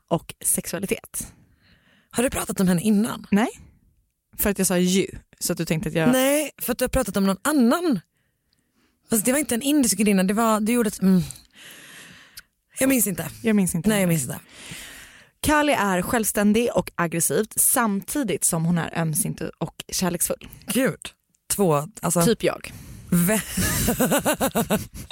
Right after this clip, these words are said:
Speaker 1: Nej.
Speaker 2: Du är inte argsint.
Speaker 1: Eh,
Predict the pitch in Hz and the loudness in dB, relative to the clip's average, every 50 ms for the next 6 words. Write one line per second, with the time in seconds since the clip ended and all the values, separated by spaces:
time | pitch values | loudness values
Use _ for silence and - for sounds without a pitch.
0 | - - - _ _ - - - - - 659 640 - 214 202 175 - - - - | -16 -18 -18 _ _ -14 -8 -4 -2 0 0 0 0 0 0 0 0 -4 -4 -4
1 | - - 202 196 160 143 147 139 127 139 - - 139 117 - - - - - _ | -4 0 0 0 2 0 0 -2 -2 -2 -2 -2 -4 -4 -8 -12 -16 -18 -18 _
2 | _ _ - 202 202 190 180 175 170 170 170 160 160 151 | _ _ 0 2 4 4 4 2 2 0 0 -2 -2 -4